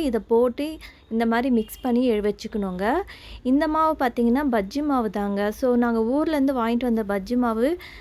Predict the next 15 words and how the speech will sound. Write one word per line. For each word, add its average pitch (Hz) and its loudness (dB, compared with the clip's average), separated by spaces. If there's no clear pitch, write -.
வச்சிருந்த 226 0
வீட்ல. 208 -4
So, 254 -2
பஜ்ஜி 214 -2
போடலான்னு 262 0
தான் 294 -2
ப-, 233 0
வாழைக்காய் 220 0
வாங்குனதே, 220 0
அதை 220 0
நான் 214 -4
பொரியல் 240 0
செஞ்சுட்டேன். 196 -4
So, 247 0
பார்த்தீங்கன்னா 247 0